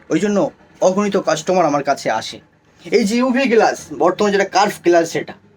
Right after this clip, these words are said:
আমি মাত্র দেড়শো টাকা থেকে স্টার্টিং। আপনি যে কোনো দোকানে গেলে, আমি কোনো দোকানকে খারাপ বলছি না, যে কোনো দোকানে আপনি যাবেন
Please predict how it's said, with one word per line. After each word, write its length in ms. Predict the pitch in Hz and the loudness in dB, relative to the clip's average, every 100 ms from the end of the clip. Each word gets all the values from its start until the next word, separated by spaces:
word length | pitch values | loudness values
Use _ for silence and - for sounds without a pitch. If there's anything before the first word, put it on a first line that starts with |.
| _ _ _ _ _ | _ _ _ _ _
আমি 200 | - 196 | 0 2
মাত্র 460 | 185 185 190 220 175 | 4 2 0 0 0
দেড়শো 420 | - 180 202 247 | 2 0 2 2
টাকা 220 | 226 208 | 2 2
থেকে 220 | 202 196 160 | 0 0 0
স্টার্টিং। 360 | 175 147 113 110 _ _ _ - | 0 -2 -4 -12 _ _ _ -4
আপনি 240 | 147 160 | 0 2
যে 240 | 165 180 185 | 0 0 0
কোনো 220 | 214 208 | 0 0
দোকানে 400 | 147 160 190 196 | 0 0 2 2
গেলে, 160 | 180 175 | 2 2
আমি 120 | 175 | 0
কোনো 120 | 196 | 0
দোকানকে 280 | 185 196 180 | 0 -2 -4
খারাপ 240 | - 240 | 0 0
বলছি 320 | 196 160 - | 2 0 -2
না, 140 | 113 90 - _ - - - - | -8 -10 -14 _ -20 -20 -20 -4
যে 200 | - 214 | 0 2
কোনো 220 | 233 226 | 2 0
দোকানে 320 | 185 185 214 | 2 2 2
আপনি 160 | 214 208 | 2 2
যাবেন 400 | 196 214 294 | 2 2 2